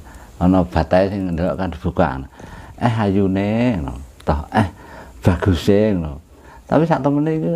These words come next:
nek wong iku wicak ya.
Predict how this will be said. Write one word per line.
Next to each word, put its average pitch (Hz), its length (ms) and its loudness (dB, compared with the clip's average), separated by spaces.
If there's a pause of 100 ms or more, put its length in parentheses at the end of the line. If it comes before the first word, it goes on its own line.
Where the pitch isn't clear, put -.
nek - 180 0
wong 135 300 4
iku 135 320 -2 (560)
wicak - 400 0 (160)
ya. 76 240 -12